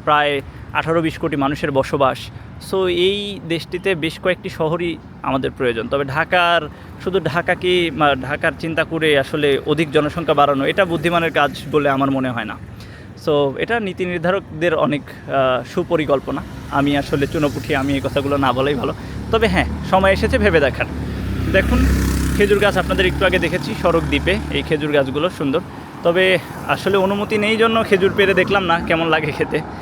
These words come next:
অনুমতি থাকলে নিশ্চয়ই খেয়ে দেখাতাম দর্শক। ওই পাশে এই গাছগুলো কী গাছ আমাকে জানাবেন। আমি যতদূর জানি এগুলো কি আসলে কোনো পাম গাছ কিনা, আপনারা কমেন্টে জানাবেন এগুলো কি কোনো পাম গাছ কিনা। আর দর্শক, আকাশের দিকে একটু লক্ষ্য রাখুন, দেখুন আকাশটা কত পরিষ্কার। গ্রীষ্মের দুপুরে,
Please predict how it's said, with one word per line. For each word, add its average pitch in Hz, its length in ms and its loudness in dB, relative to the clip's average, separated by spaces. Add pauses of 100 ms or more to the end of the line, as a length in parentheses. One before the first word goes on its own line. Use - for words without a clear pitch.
(280)
অনুমতি 175 360 2
থাকলে 185 260 0
নিশ্চয়ই 180 320 0
খেয়ে 180 200 2
দেখাতাম 147 420 2
দর্শক। 135 300 0 (520)
ওই 214 120 8
পাশে 220 300 2
এই 220 80 8
গাছগুলো 196 400 6
কী 202 180 2
গাছ 185 240 6
আমাকে 175 240 2
জানাবেন। 156 360 4
আমি 139 140 4
যতদূর 190 380 2
জানি 190 260 2
এগুলো 185 240 4
কি 202 100 0
আসলে 202 200 2
কোনো 208 200 2
পাম 214 260 2
গাছ 226 240 2
কিনা, 156 220 4 (1000)
আপনারা 190 260 2
কমেন্টে 202 360 2
জানাবেন 180 340 2
এগুলো 175 200 0
কি 196 120 -8
কোনো 123 220 -4
পাম 185 240 4
গাছ 180 200 2
কিনা। 143 200 0
আর 156 60 2 (160)
দর্শক, 214 260 0 (100)
আকাশের 240 520 0
দিকে 247 140 0
একটু 240 160 0
লক্ষ্য 175 280 2
রাখুন, 127 300 -2 (640)
দেখুন 233 220 4
আকাশটা 226 540 2
কত 240 260 2
পরিষ্কার। 131 380 0
গ্রীষ্মের 196 600 0
দুপুরে, 214 500 2